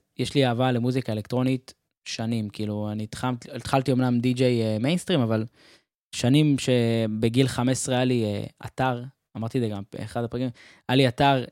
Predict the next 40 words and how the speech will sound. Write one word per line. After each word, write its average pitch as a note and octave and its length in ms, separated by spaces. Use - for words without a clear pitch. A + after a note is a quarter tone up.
עם, A2+ 200
אה, G#2+ 640
עוד B2 200
אחד B2 220
די-ג'יי, B2+ 260
שהוא B2 220
גם C3 160
די-ג'יי C3 200
פה A#2+ 120
בעיר, B2 180
קוראים A#2 240
לו B2+ 80
רפה, F3 200
שנינו E3 260
היה D#3+ 80
לנו D3+ 160
אתר, D#3+ 200
כי C#3+ 140
פעם F3 480
לא B2+ 80
היה C#3+ 140
סטרימינג A2+ 520
בתקופה A#2+ 340
הזאת, G#2+ 300
לא B2+ 80
הייתה, C#3 240
לא C3 60
היה C3+ 80
ספוטיפיי B2 760
ואפל A2 260
מיוזיק G#2+ 440
וכל - 160
הדברים A2 280
האלה, G2+ 140
היית G#2+ 160
מוריד B2 460
מוזיקה C3+ 460
לאם A2+ 180
פי A#2 80
שלוש A#2+ 540